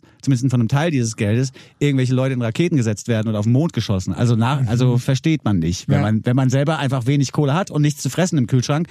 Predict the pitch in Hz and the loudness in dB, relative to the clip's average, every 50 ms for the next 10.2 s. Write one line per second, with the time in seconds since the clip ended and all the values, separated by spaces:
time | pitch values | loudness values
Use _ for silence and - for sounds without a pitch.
0 | - - - 135 127 156 151 143 160 160 170 156 151 151 135 143 151 160 165 160 | -10 -8 -4 -4 -2 0 0 0 0 -2 0 0 0 0 0 0 0 2 0 0
1 | - - 135 131 - 147 143 123 - 135 117 127 123 120 135 139 139 139 - 135 | -2 -2 -4 -4 -2 -2 -2 -2 -2 -4 -4 -4 -2 -2 0 0 0 0 0 -2
2 | 127 - 131 127 156 165 151 143 139 139 135 131 131 123 131 139 - 151 139 - | -4 -2 -2 0 2 2 2 2 0 0 0 0 0 0 -2 -2 -2 -2 -4 -2
3 | 143 139 139 143 147 143 143 143 - - - - - 147 143 131 135 156 143 139 | -2 0 0 0 0 0 -2 -2 -4 -10 -16 -6 0 0 0 2 2 0 0 0
4 | 131 143 139 139 135 139 135 123 135 139 139 135 135 135 131 - _ _ _ _ | 0 0 0 0 0 -2 0 0 2 2 4 4 2 2 0 -4 _ _ _ _
5 | _ _ _ - - 143 - - - 139 135 135 139 131 - - 143 175 185 139 | _ _ _ -2 -2 0 0 0 -2 -2 -2 0 -2 -2 -2 -2 0 0 0 0
6 | 117 - 117 101 90 98 85 92 80 82 78 76 73 73 69 139 147 156 156 143 | 0 0 -2 -2 -2 -4 -4 -2 -2 -2 -2 -2 -4 -6 -2 0 0 0 0 0
7 | 170 180 175 165 170 151 160 170 156 - - 151 151 135 160 175 185 175 190 156 | 0 0 0 0 0 -2 -4 -4 -6 -6 -2 -2 0 0 0 -2 0 0 0 0
8 | 151 165 160 151 117 - 165 175 175 156 175 170 165 151 160 156 143 - 165 147 | 0 0 0 -2 -4 -2 -2 -2 0 0 0 0 0 0 -2 -4 -4 -4 -2 0
9 | 147 143 139 139 135 131 120 - - 160 175 190 208 214 208 196 - - 131 107 | 0 0 0 0 0 0 -2 0 0 2 2 4 4 4 2 2 0 0 -2 0
10 | 95 85 85 90 | 0 -2 -4 -8